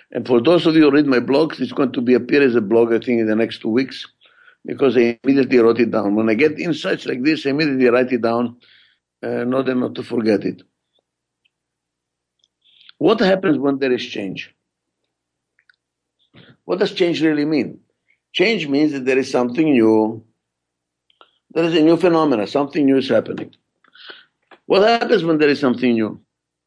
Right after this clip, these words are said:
Well, you have to decide what to do, including to decide not to do anything. In other words, you have to make a choice.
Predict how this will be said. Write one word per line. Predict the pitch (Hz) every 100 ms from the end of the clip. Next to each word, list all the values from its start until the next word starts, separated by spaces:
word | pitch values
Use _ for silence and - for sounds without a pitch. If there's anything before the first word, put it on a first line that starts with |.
| -
Well, | 107 139 202 247 _ _
you | 131 139 139
have | 135 127 -
to | -
decide | 156 170 - 151 107 -
what | 127 127
to | 156
do, | 156 415 - _ _ _ _ _ -
including | 175 175 - 170 175 208 233 -
to | -
decide | 135 139 170 208 190
not | 165 156
to | 151
do | 147
anything. | 131 117 - - _ _ _ _ _ -
In | 135
other | 151 170
words, | 160 160
you |
have | 143
to | 151
make | 143 139
a | 139
choice. | - 127 101 -